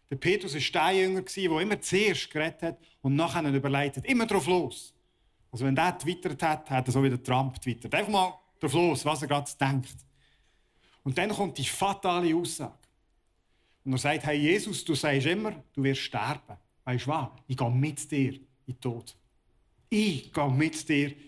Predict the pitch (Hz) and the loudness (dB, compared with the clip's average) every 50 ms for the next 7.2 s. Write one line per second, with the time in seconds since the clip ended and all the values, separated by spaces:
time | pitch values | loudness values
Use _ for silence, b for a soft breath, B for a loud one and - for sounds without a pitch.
0 | B B _ 131 127 - - 131 117 113 117 - - - B B B B B B | B B _ -6 -4 -2 -2 -2 -2 -2 -6 -10 -14 -18 B B B B B B
1 | B B B B B B B B B B B B _ 156 151 143 160 202 247 240 | B B B B B B B B B B B B _ -2 0 2 2 2 2 2
2 | 226 156 - - - - 165 170 196 226 214 - - - - - - _ _ _ | 0 -2 -4 -4 -4 0 2 2 2 2 0 -4 -10 -12 -14 -14 -16 _ _ _
3 | _ _ _ _ _ _ _ _ _ _ _ _ _ _ _ _ _ _ _ _ | _ _ _ _ _ _ _ _ _ _ _ _ _ _ _ _ _ _ _ _
4 | - 135 131 - - 151 165 190 185 - 170 180 175 175 - - - 135 127 127 | -6 -4 -2 2 2 4 4 2 0 0 -2 -2 0 -2 -4 -4 -2 0 0 2
5 | 123 127 131 147 165 185 175 - - - - - _ _ _ _ _ _ _ _ | 4 4 4 2 2 0 -4 -6 -10 -10 -12 -16 _ _ _ _ _ _ _ _
6 | 147 185 185 180 180 185 190 143 180 175 160 - 170 151 131 151 135 135 135 127 | 0 0 2 2 2 0 0 0 0 0 0 -2 -4 -4 -2 0 0 0 0 -2
7 | - - 127 | -6 -12 -16